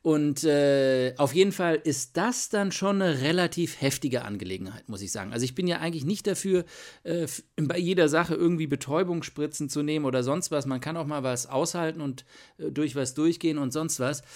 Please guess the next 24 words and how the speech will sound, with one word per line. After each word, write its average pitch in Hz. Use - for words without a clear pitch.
Aber 151
diese 139
Röhre 208
da 175
durch 160
die 151
Speiseröhre, 147
äh, 135
diese 120
Sonde 156
da 143
durchzublasen, 139
während 135
du 127
alles 139
mitbekommst 156
und 131
so 143
einen 127
Trichter 170
im 113
Maul 117
hast, 147
ja, 135